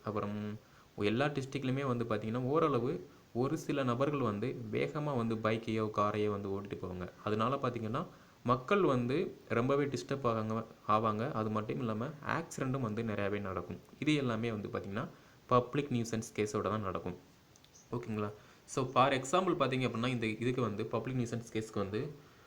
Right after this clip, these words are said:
ஆர்வாஸ் வெங்கடார-, வெங்கடா ரெட்டி கேஸ். So, இவர் வந்து பாத்தீங்க அப்படின்னா, தன்னோட வீட்டு முன்னால வந்து அவருடைய இடத்துக்குள்ள வந்து அந்த இதை வந்து ரோட்டை வந்து உயர்த்திருப்பாரு. For example பாத்தீங்க அப்படின்னா, இப்ப நா-,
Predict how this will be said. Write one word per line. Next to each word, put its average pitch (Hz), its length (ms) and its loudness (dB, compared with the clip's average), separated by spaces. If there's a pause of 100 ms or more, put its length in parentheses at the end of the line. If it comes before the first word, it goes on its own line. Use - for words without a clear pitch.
(160)
ஆர்வாஸ் 165 560 4
வெங்கடார-, 131 540 0 (420)
வெங்கடா 143 340 2
ரெட்டி 113 280 0
கேஸ். 95 340 -2
So, - 200 -6
இவர் 147 320 2
வந்து 170 220 2
பாத்தீங்க 139 340 0
அப்படின்னா, 110 300 0 (400)
தன்னோட 123 300 2
வீட்டு 165 320 0
முன்னால 143 460 2
வந்து 110 320 0 (200)
அவருடைய 131 540 2
இடத்துக்குள்ள 123 500 0
வந்து 101 300 -2 (600)
அந்த 120 260 2
இதை 123 200 2
வந்து 135 260 2 (180)
ரோட்டை 156 400 2
வந்து 110 220 0
உயர்த்திருப்பாரு. 110 540 -2 (140)
For 107 220 2
example 123 360 0
பாத்தீங்க 107 300 -2
அப்படின்னா, 113 300 -6
இப்ப 117 160 -8
நா-, 101 160 -6